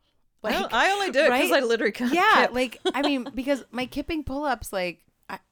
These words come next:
Speaker 2: they're really good. Like, I have really good shape. I've got decent endurance because I, of, like, I've got good form.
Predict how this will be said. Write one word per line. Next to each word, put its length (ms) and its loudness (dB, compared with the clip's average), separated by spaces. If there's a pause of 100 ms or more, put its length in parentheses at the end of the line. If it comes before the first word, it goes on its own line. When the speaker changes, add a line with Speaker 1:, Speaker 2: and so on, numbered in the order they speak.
(140)
Speaker 2:
they're 160 -6
really 340 -8
good. 540 -8
Like, 180 -10
I 60 -8
have 340 -8
really 240 -8
good 320 -10
shape. 400 -8
I've 180 -8
got 240 -8
decent 360 -14
endurance 680 -8
because 460 -12
I, 120 -10
of, 220 -14
like, 200 -16
I've 220 -14
got 260 -14
good 200 -16
form. 460 -14